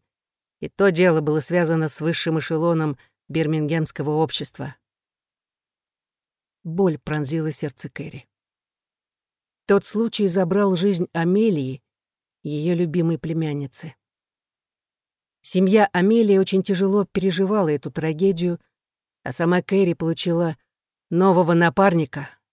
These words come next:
который ей сначала не понравился. Кэрри Девлин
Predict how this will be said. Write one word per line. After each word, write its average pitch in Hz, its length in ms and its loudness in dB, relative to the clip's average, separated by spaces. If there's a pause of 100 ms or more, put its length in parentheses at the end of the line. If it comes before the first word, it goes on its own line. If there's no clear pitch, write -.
(200)
который 165 280 -2
ей 170 100 0
сначала 202 420 -2
не 202 180 2
понравился. 160 840 -4 (1000)
Кэрри 156 260 -2
Девлин 151 480 0